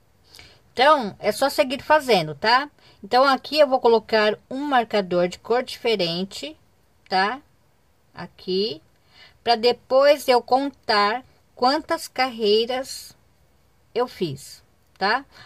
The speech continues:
Aí vocês podem estar fazendo da me-, do mesmo tamanho, ou menor, ou maior, tá bom? Então, onde está aqui o meu marcador,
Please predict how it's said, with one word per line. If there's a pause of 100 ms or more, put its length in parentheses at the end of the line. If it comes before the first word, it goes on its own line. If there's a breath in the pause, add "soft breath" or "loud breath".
(120 loud breath)
Aí
vocês
podem (240)
estar
fazendo
da
me-,
do
mesmo
tamanho,
ou
menor,
ou
maior, (360)
tá
bom? (1600 soft breath)
Então,
onde
está
aqui
o (140)
meu
marcador,